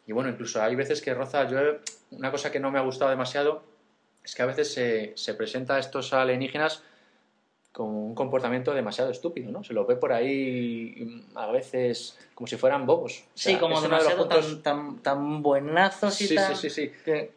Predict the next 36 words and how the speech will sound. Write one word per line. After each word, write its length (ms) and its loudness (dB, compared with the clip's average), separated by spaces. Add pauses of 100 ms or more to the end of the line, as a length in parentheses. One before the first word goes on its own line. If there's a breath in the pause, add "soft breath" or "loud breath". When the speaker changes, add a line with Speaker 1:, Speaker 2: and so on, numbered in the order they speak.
Speaker 1:
Es 120 -8
uno 120 0
de 60 4
los 100 4
puntos 580 2
que 140 -2
no 120 0
me 320 2
ha 300 4
gustado 320 0
mucho, 340 -6
pero 140 -2
bueno. 140 8
Speaker 2:
Bueno, 120 2
yo 80 4
he 40 4
de 80 2
decir 240 -4
que, 320 2
mm, 240 -2
la 160 4
película 300 2
la 120 6
vi 160 0
cuando 560 2
ya 160 0
había 580 2
escuchado 540 -2
críticas 460 0
de, 500 0
de 100 -4
amigos 680 -4
y 260 -8
familiares 720 -2
y 600 -4
quizás, 920 -6